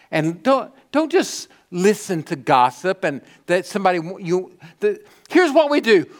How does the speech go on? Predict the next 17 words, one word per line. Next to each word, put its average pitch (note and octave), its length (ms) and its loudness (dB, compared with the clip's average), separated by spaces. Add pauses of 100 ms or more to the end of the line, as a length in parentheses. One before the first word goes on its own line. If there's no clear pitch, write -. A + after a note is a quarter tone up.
We D#4+ 200 6
are E4 60 4
going, C#4 260 4
we D#4 240 4
went D4+ 200 4
around A#3+ 440 2
and A3 340 -2
we A3+ 140 0
wanna G#3+ 340 2 (140)
tattle C4 720 2 (180)
to C4 100 2
everybody B3 560 4
else C4+ 280 2
on E4 400 2
somebody B3 720 2
else. C4+ 440 2
"Look, G4 300 2